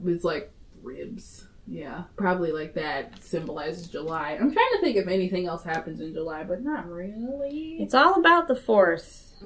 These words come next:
Speaker 2: I think of beer a lot.
Speaker 1: Yeah, that is, yeah.
Speaker 2: A lot of beer.
Speaker 1: A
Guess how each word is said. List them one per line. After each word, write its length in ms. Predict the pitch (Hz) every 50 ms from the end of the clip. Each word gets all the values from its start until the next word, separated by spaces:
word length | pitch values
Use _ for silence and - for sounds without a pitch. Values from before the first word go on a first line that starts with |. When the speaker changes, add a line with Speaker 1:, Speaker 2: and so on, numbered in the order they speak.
| 190
Speaker 2:
I 60 | 208
think 200 | 220 330 403 415
of 220 | 381 294 220 196 180
beer 300 | 175 165 165 175 175 160
a 80 | 147
lot. 480 | 147 143 135 135 135 139 143 151 151 - - - -
Speaker 1:
Yeah, 720 | 226 214 254 277 269 254 254 254 247 247 240 240 240 240 190 190
that 240 | 185 220 254 277 277
is, 200 | 254 208 190 -
yeah. 200 | 180 175 180 180 - - - - - - - - - - - - - - - -
Speaker 2:
A 80 | - -
lot 580 | 170 175 175 185 196 190 190 196 196 190 190 185
of 140 | 190 180 175
beer. 260 | 175 175 175 180 185
Speaker 1:
A 140 | 202 233